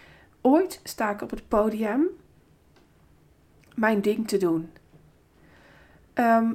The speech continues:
dat ooit, dat kon ik niet specificeren, omdat ik natuurlijk mijn nier ben verloren en niet wist hoe lang de hersteltijd zou zijn. Inmiddels weet ik dat ik nooit meer honderd procent word zoals voor die tijd.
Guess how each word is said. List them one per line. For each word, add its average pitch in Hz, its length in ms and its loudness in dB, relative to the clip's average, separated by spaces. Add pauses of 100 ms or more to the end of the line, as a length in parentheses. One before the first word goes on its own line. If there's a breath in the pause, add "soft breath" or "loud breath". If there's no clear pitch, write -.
dat 247 300 -2
ooit, 294 500 4
dat 247 220 -4
kon 247 180 -2
ik 240 100 -2
niet 247 200 -2
specificeren, 220 920 -2
omdat 214 260 -4
ik 214 60 -6
natuurlijk 208 300 -6
mijn 208 100 -4
nier 269 180 2
ben 233 180 0
verloren 214 420 -2
en 208 140 -4
niet 214 220 -8
wist 202 340 -4
hoe 208 200 -2
lang 202 320 0
de 202 60 -2
hersteltijd 233 800 -4
zou 226 240 -2
zijn. 226 420 0 (800 loud breath)
Inmiddels 226 840 -2
weet 226 440 -4
ik 202 180 -2
dat 220 140 -4
ik 208 100 -4
nooit 240 320 0
meer 185 440 -2
honderd 226 360 -2
procent 196 460 -4
word 190 260 -2
zoals 185 260 -8
voor 277 220 0
die 254 140 0
tijd. 254 480 -4